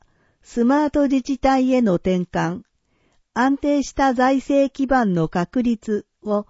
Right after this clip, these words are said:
集中的かつ重点的に進めてまいります。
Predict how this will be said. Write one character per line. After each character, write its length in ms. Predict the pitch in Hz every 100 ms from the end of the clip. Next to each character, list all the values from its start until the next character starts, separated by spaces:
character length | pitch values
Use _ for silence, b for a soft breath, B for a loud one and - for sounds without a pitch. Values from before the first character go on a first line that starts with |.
| b b b b b
集 340 | - 285 285
中 300 | - 285 277
的 440 | 277 269 254 247
か 180 | - 262
つ 220 | - 202
重 240 | 185 240 277
点 260 | 285 277
的 300 | 262 277 -
に 160 | 254 254
進 320 | 240 233 247
め 120 | 233
て 140 | 226 226
ま 180 | 214 202
い 60 |
り 120 | 196
ま 180 | 185 180
す。 240 | - -